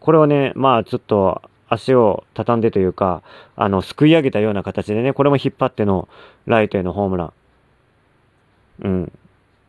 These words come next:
まあ別にそんなね、軽く打ってる感じではないんだけど、えー、ちゃんとタイミング合わせて、ドンピシャのタイミングで当てれば、飛ぶんだぞ、飛ぶんだぞということをね、証明してくれたような一発でした。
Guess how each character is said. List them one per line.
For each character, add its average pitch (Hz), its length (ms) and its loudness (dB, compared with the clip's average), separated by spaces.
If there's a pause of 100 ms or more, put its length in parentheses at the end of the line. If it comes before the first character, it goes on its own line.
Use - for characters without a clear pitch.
(1600)
ま 120 100 0
あ 104 40 2
別 113 220 -2
に 160 80 -2
そ 175 120 -4
ん 170 60 -2
な 170 80 0
ね、 135 140 0
軽 180 280 0
く 196 140 -2
打 196 60 4
っ - 20 -6
て - 220 -2
る 175 80 0
感 170 200 0
じ 175 80 4
で 170 60 4
は 151 80 4
な 135 120 2
い 139 40 2
ん 135 60 -2
だ 117 100 0
け 107 100 -4
ど、 107 320 2 (540)
え 101 440 2
ー、 - 40 -18
ち 147 60 0
ゃ 147 40 4
ん 135 40 -2
と 123 80 -4
タ 131 100 0
イ 143 40 2
ミ 143 100 2
ン - 20 0
グ 139 60 2
合 143 40 6
わ 143 80 2
せ 117 120 -2
て、 110 240 4
ド 117 120 0
ン 120 80 -2
ピ 113 60 -12
シ 127 80 -4
ャ - 20 -2
の 123 100 -2
タ 127 180 -2
イ 131 40 0
ミ 131 120 -4
ン 131 80 -4
グ 131 80 -2
で 135 240 2
当 131 80 0
て 165 140 0
れ 160 120 2
ば、 160 240 2 (300)
飛 120 160 0
ぶ 160 80 4
ん - 20 2
だ 131 140 2
ぞ、 143 240 2 (400)
飛 107 120 -6
ぶ 156 80 4
ん 180 60 4
だ 151 100 2
ぞ 147 140 2
と - 100 -2
い 104 60 2
う 107 60 -2
こ 113 100 -2
と 101 120 -4
を 92 60 -4
ね、 92 280 -6
証 131 180 0
明 135 140 2
し - 100 -10
て 135 180 -4
く - 200 -2
れ 135 200 2 (400)
た 123 140 0
よ 151 160 4
う 143 60 4
な 110 80 2
一 98 120 -2
発 110 240 -4
で 92 100 -4
し - 100 -12
た。 - 160 -8